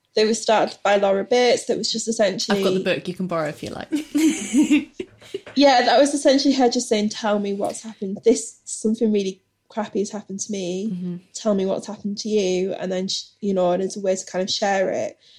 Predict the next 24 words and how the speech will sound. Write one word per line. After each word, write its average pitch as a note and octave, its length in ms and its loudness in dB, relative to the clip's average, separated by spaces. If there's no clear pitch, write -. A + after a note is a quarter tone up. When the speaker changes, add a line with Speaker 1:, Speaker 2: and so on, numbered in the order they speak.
Speaker 1:
And G#3+ 120 4
that's G#3+ 200 2
obviously G#3+ 400 0
now F#3 260 -2
become F#3+ 440 -4
much G#3 320 -6
bigger G3 240 2
than F3 180 -8
that. - 360 -10
Uh, F#3 360 2
you A3 200 0
also G#3 320 2
have G3 340 -4
kind G3 220 -6
of, F3+ 240 0
um, F3+ 600 0
sites - 520 -2
like E3+ 200 -2
Galdem, G#3 640 2
which F#3+ 140 -4
is F#3+ 180 -6
Speaker 2:
Mm-hmm. G3 100 -6
Speaker 1:
run F#3 120 -2
by, F3+ 520 -4